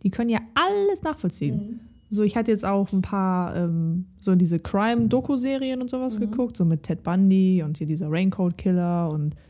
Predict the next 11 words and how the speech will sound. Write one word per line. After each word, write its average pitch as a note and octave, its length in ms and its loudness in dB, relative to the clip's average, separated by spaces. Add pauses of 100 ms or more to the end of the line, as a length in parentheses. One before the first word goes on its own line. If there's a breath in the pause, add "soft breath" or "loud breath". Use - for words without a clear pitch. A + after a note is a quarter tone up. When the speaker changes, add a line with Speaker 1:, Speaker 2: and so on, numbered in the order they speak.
(120)
Speaker 1:
Son - 340 -4
of D#3+ 100 -8
Sam F#3+ 460 0
und F3+ 100 2
sowas. F3+ 400 -2 (480 soft breath)
Und F#3+ 140 2
es F#3+ 120 -2
war G#3 100 -2
halt G#3 100 -2
alles A#3 340 0
so G#3+ 400 -2